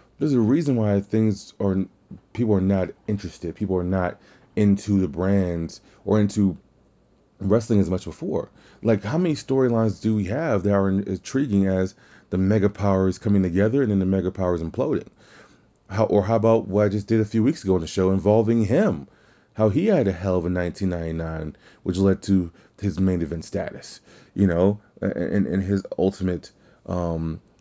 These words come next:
if, if some people say his ultimate reign of terror started in ninety-nine and ended in two thousand four. Um, I won't go that far, but some people would. It's because I'm, that's much I hate him. But, like, at least there was stories, though. Sometimes it's hard to, f-, to get into the stories. Like,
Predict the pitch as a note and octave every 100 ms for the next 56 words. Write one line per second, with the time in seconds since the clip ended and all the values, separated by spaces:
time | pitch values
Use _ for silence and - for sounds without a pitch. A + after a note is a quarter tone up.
0 | _ - G2 G#2 - G2+ G2 F#2+ F2 G2
1 | F2+ F2 G2 F#2+ - G2 E2+ - A2+ G2
2 | F2 F2+ - F#2+ F2+ D#2 D#2 F2+ E2+ G2+
3 | A#2+ F#2 F2 F#2+ F2+ E2+ F2+ - D2+ D2+
4 | - F#2+ - - - - - - _ F#2
5 | F#2+ F#2+ F2+ F2+ E2+ _ _ _ - G#2
6 | F#2+ E2 E2 C#2+ - F#2+ F#2+ F#2+ G2+ G#2+
7 | F2+ D2+ D2 D#2+ E2 F#2+ - - E2+ E2+
8 | F2 - F2 E2 E2 G2 D3 C2+ - -
9 | - - _ - B2 B2 A#2+ A2+ - _
10 | _ _ - A#2 C#3+ D#3+ C3+ A2 - -
11 | A#2+ A2 F2+ D#2+ B1+ C2+ G#1 - _ _
12 | _ _ - D3+ E3 C3 G2 A#2 A2 G2+
13 | - _ _ F#2 E2 A2 A2 A2 G#2+ E2+
14 | E2 F#2 E2 F2 G2+